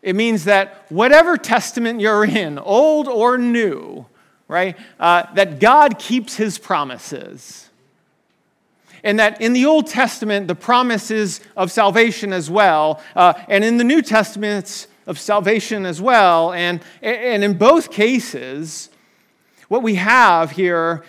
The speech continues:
is that the Lord, well, the Lord keeps his promises, and he will save you from whatever it is that's happening in your life. And so whatever this is, what, what, whatever these plowers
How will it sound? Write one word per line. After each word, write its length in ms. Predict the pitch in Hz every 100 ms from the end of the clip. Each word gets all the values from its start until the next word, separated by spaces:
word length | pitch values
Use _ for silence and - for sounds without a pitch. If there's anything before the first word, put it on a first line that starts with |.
| _
is 180 | 170 151
that 120 | 180
the 100 | 165
Lord, 720 | 160 214 302 302 285 240 - - _ _
well, 160 | 214 220
the 180 | 185 208
Lord 300 | 233 403 -
keeps 380 | - 254 -
his 200 | 226 202
promises, 920 | - 196 175 143 - 135 147 151 135 - _
and 140 | 185 180
he 80 | 214
will 140 | 196
save 520 | - - 285 311 240
you 400 | 190 190 185 180 -
from 380 | - 202 190 170
whatever 480 | 226 277 262 240 226
it 100 | 196
is 520 | 185 147 147 143 - _
that's 200 | 180 170
happening 640 | - 180 170 160 156 156 147 -
in 120 | 165
your 140 | 160
life. 680 | 143 135 - - - - _ _ _ _ _ _ _ _ _ _ _ _ _ _ _ _ _ -
And 100 | 120
so 80 | 143
whatever 540 | 175 240 262 247 214 - 160
this 240 | 165 -
is, 420 | 180 139 139 131
what, 180 | 180 208
what, 320 | 175 190 214
whatever 360 | 185 214 269 285
these 180 | 269 196
plowers 800 | - 202 202 196 180 175 151